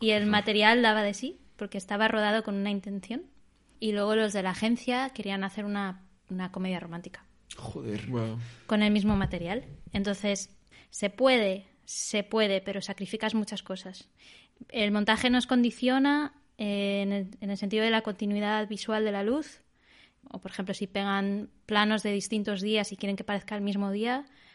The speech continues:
Speaker 1: para nosotros es un reto porque, porque no hay el mismo volumen en la imagen. Esto a nivel técnico.
Speaker 2: Que, em,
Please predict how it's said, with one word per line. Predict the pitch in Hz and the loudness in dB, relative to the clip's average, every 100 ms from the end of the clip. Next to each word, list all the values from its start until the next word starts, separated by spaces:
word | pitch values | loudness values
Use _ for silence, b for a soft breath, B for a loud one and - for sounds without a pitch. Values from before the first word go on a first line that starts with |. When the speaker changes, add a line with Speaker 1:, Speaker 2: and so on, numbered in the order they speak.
| B _ | B _
Speaker 1:
para | - 190 185 185 | -6 -4 -2 -2
nosotros | 185 185 190 | -4 -6 -6
es | 190 208 | -6 -4
un | 196 | -2
reto | 202 202 214 | 0 -2 -4
porque, | 196 - 180 175 170 175 - | -8 -10 -10 -10 -10 -14 -20
porque | - 185 | -16 -6
no | 185 | -2
hay | 196 | 2
el | 202 | 2
mismo | 202 220 | 2 2
volumen | 196 185 196 190 175 190 - | 2 0 -2 -4 -6 -12 -14
en | 196 185 | -10 -8
la | 180 | -8
imagen. | 180 185 - B B B B B B | -10 -14 -18 B B B B B B
Esto | - - | -6 2
a | 220 | 4
nivel | 220 196 | 6 4
técnico. | 190 185 190 185 - _ _ B B - | 0 -4 -6 -6 -16 _ _ B B -6
Speaker 2:
Que, | 147 - | -4 -2
em, | 143 | -6